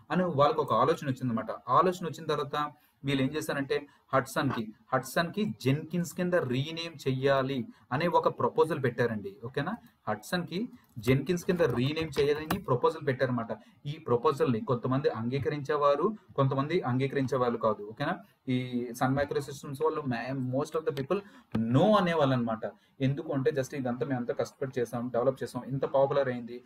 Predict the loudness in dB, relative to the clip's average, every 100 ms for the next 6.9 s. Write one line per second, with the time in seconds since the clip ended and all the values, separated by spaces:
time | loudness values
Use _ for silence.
0 | -18 -8 -4 0 0 2 2 2 0 2
1 | 0 0 0 0 -2 -2 2 2 2 0
2 | -4 -6 -10 -10 0 2 2 0 0 0
3 | 0 0 2 2 4 0 0 0 2 0
4 | -4 -14 _ 0 0 0 -4 0 2 2
5 | 0 -2 0 2 2 -2 0 2 2 2
6 | 2 0 0 0 0 -2 -4 -2 -2